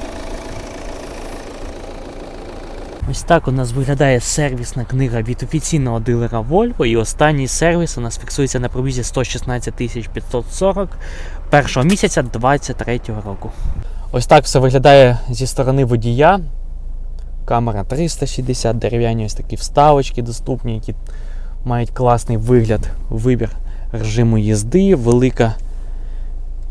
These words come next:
кількість асистентів та можливих функцій.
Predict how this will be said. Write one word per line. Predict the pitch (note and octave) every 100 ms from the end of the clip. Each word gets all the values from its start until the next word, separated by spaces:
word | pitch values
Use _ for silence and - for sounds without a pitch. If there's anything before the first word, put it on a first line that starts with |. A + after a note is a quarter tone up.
| -
кількість | - C3 - B2 -
асистентів | A#2+ B2 - C3 B2 A#2+ G#2
та | A2+
можливих | A2+ G#2+ A2+ G#2+ G#2
функцій. | - E3+ G3 E3 - B2